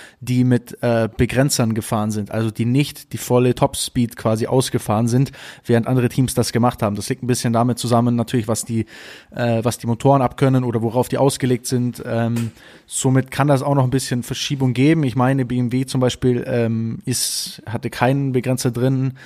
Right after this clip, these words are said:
Ähm, ich weiß, dass Techeetah und Audi und ich glaube noch zwei andere, äh, das drin hatten. Also das muss man ein bisschen mit einbeziehen. Aber ja, an sich, die Strecke hat keine, keine Relevanz für das, was kommt. Das ist so weit weg davon, auch für die Fahrer, die neu dabei sind.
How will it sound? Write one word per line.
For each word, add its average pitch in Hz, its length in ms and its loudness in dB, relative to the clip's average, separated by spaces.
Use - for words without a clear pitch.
Ähm, 117 340 0
ich 107 120 -8
weiß, 117 180 0
dass 117 180 -4
Techeetah 135 640 2
und 113 500 -2
Audi 131 460 4
und 113 420 -4
ich - 120 -12
glaube 113 240 -6
noch 127 180 -2
zwei 123 220 0
andere, 123 500 0
äh, 117 300 -4
das 113 240 -6
drin 135 180 0
hatten. 135 240 0
Also 123 160 -2
das 135 180 2
muss 143 160 0
man 139 120 4
ein - 20 -2
bisschen 151 260 2
mit 143 160 2
einbeziehen. 147 800 0
Aber 123 180 0
ja, 113 140 4
an 110 80 -2
sich, 123 160 -2
die 120 80 -10
Strecke 131 460 -2
hat - 240 -6
keine, 120 540 0
keine 131 360 0
Relevanz 127 520 2
für - 180 -4
das, 120 220 -2
was 110 180 -4
kommt. 117 340 -2
Das 101 200 -6
ist - 420 -10
so 131 220 2
weit 120 180 2
weg 123 200 0
davon, 120 420 -2
auch 120 120 -2
für 127 120 -6
die 123 80 -4
Fahrer, 135 340 4
die 117 80 0
neu 127 180 4
dabei 110 280 0
sind. 110 200 -6